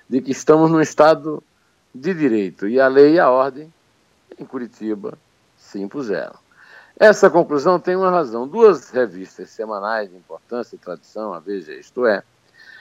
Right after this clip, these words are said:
cometeram o maior equívoco editorial da história recente do Brasil, anunciando um fla-flu político. Mais até do que isso, uma espécie de final de campeonato do M M A,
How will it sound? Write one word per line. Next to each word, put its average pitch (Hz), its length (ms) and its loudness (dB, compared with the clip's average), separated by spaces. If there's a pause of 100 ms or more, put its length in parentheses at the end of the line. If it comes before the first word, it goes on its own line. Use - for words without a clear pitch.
(360)
cometeram 170 420 4
o 175 40 -4
maior 196 200 2
equívoco 170 640 -6
editorial 143 600 -6
da 123 80 -10
história 123 320 -8
recente 110 400 -14
do 104 100 -20
Brasil, 110 400 -12
anunciando 160 580 -2 (380)
um 131 100 -12
fla-flu 151 460 -2
político. - 480 -10 (240)
Mais 226 180 -2
até 202 220 0
do - 80 -6
que 165 80 -6
isso, 143 220 -6
uma 143 60 -10
espécie - 360 -6
de 135 80 -14
final 160 640 0 (300)
de - 100 -18
campeonato 135 540 0
do 127 100 -6
M 151 200 -4
M 139 240 -6
A, 87 160 -12